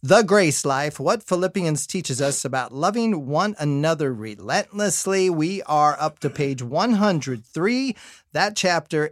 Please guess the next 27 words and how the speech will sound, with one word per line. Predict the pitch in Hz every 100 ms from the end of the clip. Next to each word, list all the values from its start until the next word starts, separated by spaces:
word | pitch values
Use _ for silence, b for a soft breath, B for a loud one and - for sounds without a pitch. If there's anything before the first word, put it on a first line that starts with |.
| -
eight, | 196 226 -
Supernatural | - 233 254 294 196 151 139 - 120
Perseverance. | - 170 202 - 127 110 151 143 - 214 -
We | 165
are | 190
gonna | 156 127
go, | 131
you | 151 240
were | 269
saying | - 214 170
before, | 143 220
Joe, | 180 143
you | 139 185
use | 180 196 143
that | 147 120
word | 127 165 165
a | 113
lot, | 120 147 117 92 -
supernatural, | - 160 139 120 117 120 151
but | 139 143
I | 202
don't | 339 339
think | 294 247
you | 269
can | 240 202
use | 208 233
it. | 185